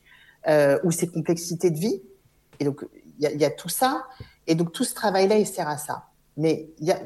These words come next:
j-, vraiment, je, je, je vois, euh, et le processus du désir d'enfant fait que quand il ne fonctionne pas, il va générer beaucoup de colère, beaucoup de jalousie, beaucoup de honte, une perte de confiance en soi, une perte d'estime de soi.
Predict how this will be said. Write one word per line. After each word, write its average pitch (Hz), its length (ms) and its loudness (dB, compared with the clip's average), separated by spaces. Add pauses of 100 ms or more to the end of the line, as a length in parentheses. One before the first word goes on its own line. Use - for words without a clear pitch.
(100)
j-, 160 200 -8
vraiment, 226 380 2
je, 180 240 0
je, 147 280 -4
je 139 100 -10
vois, 175 260 0
euh, 143 200 -2 (340)
et 180 60 8
le 180 60 4
processus 220 520 2 (220)
du 151 260 -8
désir 165 260 2
d'enfant 170 320 0
fait 180 100 -4
que 156 120 -12
quand - 260 -6
il 175 40 -2
ne 160 40 0
fonctionne 180 460 -2
pas, 202 300 0 (680)
il 170 100 -2
va 190 120 8
générer 180 400 4
beaucoup 160 320 -4
de - 40 -20
colère, 160 400 2 (840)
beaucoup 170 260 -2
de 180 60 4
jalousie, 170 560 2 (460)
beaucoup 196 240 -2
de 196 180 4
honte, 170 400 -2 (420)
une 175 140 2
perte 190 220 4
de 185 60 6
confiance 175 520 -2
en 165 140 -4
soi, 143 320 0
une 147 160 -2
perte 175 200 2
d'estime 175 420 -2
de 156 100 -2
soi. 139 260 -8